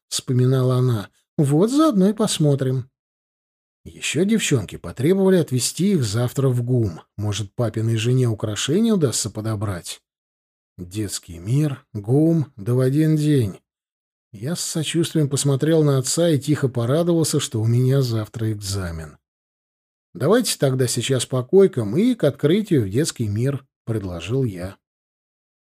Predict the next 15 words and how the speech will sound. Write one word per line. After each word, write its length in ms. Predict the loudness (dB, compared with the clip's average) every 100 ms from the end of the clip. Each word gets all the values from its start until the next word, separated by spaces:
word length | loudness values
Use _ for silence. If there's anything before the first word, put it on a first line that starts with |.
| _ _ -4
Проснулся 580 | -4 0 2 4 6
рано, 260 | 6 6 6
пробежался 640 | 4 2 2 2 2 0
по 180 | 2 0
округе, 520 | 2 2 2 2 0
нашёл 380 | -2 -2 2 2
в 80 | 2
конце 380 | 0 0 2 4
улицы 460 | 6 4 2 0
школу 460 | -2 0 4 6 6
и 60 |
позанимался 720 | 4 2 4 4 6 4 2 0
там 240 | 0 2
на 80 | 2
стадионе. 840 | 2 0 2 2 2 0 -2 -6